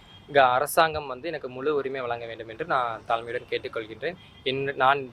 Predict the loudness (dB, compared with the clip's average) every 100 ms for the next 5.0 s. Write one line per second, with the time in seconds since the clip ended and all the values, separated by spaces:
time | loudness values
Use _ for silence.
0 | 2 2 2 0 0 2 2 2 -2 -2
1 | -6 -8 -4 0 0 0 -2 -2 -4 -4
2 | -6 -6 -4 -4 -4 -4 -4 -6 -4 -4
3 | -2 -8 -8 -8 -8 -14 -18 2 4 6
4 | 4 2 0 -4 0 0 2 2 2 0